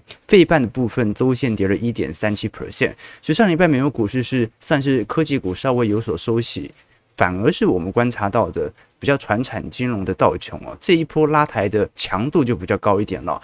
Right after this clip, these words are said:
但也很正常，因为今年以来基本上都是科技股在涨嘛，所以这个时候产生一点适度的资金轮动，其实就是在对赌。第一，本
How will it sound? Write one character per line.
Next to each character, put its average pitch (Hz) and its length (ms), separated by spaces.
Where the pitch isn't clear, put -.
但 165 160
也 143 80
很 101 220
正 117 180
常， - 300
因 156 80
为 160 80
今 208 240
年 156 100
以 113 140
来 60 240
基 226 180
本 113 160
上 131 160
都 127 100
是 127 120
科 135 180
技 123 140
股 98 120
在 104 180
涨 69 200
嘛， 64 160
所 165 120
以 - 20
这 226 100
个 202 80
时 185 80
候 156 80
产 110 220
生 139 160
一 139 60
点 113 240
适 147 180
度 139 180
的 110 80
资 131 160
金 131 180
轮 98 200
动， 107 240
其 160 140
实 170 100
就 185 120
是 170 100
在 156 140
对 131 220
赌。 78 300
第 208 240
一， 220 80
本 92 320